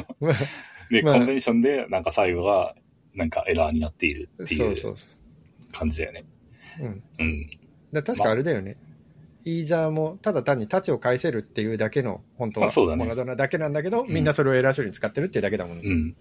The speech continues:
Speaker 1: そう。だからなんか、
Speaker 2: まあ。
Speaker 1: そう、そういう風にGOとかラストはなってきてるよっていう話だよね。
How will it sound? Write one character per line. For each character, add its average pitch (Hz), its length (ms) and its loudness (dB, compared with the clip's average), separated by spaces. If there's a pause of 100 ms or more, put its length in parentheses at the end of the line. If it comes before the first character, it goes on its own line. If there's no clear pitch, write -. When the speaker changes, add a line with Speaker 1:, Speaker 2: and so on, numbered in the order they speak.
(1200)
Speaker 1:
そ 107 80 -12
う。 - 20 -10 (260)
だ 143 100 2
か 135 60 2
ら 123 40 -2
な 117 120 6
ん - 20 8
か、 - 40 0
Speaker 2:
ま - 40 0
あ。 - 60 -6 (280)
Speaker 1:
そ - 340 -8
う、 - 100 -14
そ 247 340 2
う - 20 4
い 254 40 4
う - 40 4
風 262 160 2
に 151 80 2
GO 151 180 4
と 120 80 0
か 104 80 2
ラ 101 120 2
ス - 80 -14
ト 123 80 -4
は 113 80 -2
な 135 120 2
っ 139 80 -6
て - 180 -8
き - 100 -16
て 117 120 -4
る 107 80 -4
よ 156 140 2
っ 214 40 -6
て - 220 -8
い 95 40 0
う 92 80 -4
話 101 320 -10
だ 95 80 -4
よ 101 100 -12
ね。 180 160 -10